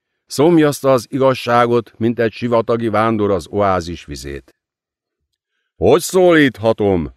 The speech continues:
Claudiának, Léviának, Tulliának? Esetleg ragaszkodik a szenói névhez?” <laughs>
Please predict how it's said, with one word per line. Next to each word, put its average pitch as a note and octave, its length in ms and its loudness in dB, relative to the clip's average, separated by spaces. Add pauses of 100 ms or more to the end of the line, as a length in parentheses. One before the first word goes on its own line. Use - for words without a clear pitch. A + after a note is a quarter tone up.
Claudiának, B2+ 1200 2
Léviának, A2+ 1040 0 (100)
Tulliának? A#2 920 0 (240)
Esetleg A2 520 0
ragaszkodik C3+ 600 0
a B2+ 80 0
szenói A2+ 440 0
névhez?” G2+ 680 -2 (1400)
<laughs> A#3+ 640 0